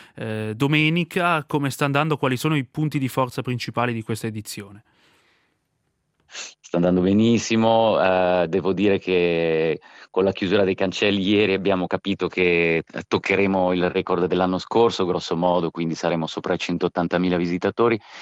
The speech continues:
Speaker 2: e abbiamo ospiti da tre continenti, dal mondo del videogioco, eh, dal mondo del fumetto, del cinema.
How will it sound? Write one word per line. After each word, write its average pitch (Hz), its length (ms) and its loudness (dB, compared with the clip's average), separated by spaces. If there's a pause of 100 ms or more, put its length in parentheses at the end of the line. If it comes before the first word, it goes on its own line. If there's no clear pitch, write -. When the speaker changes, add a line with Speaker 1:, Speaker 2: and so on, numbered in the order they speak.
(360)
Speaker 2:
e - 80 2
abbiamo 107 320 4
ospiti 98 480 0
da 90 180 2
tre 101 160 0
continenti, 101 840 0
dal 92 140 2
mondo 90 240 0
del 87 160 0
videogioco, 90 1200 2
eh, 85 180 0
dal 85 140 0
mondo 87 560 0
del 82 680 2
fumetto, 90 1120 0
del 85 160 -2
cinema. 95 680 2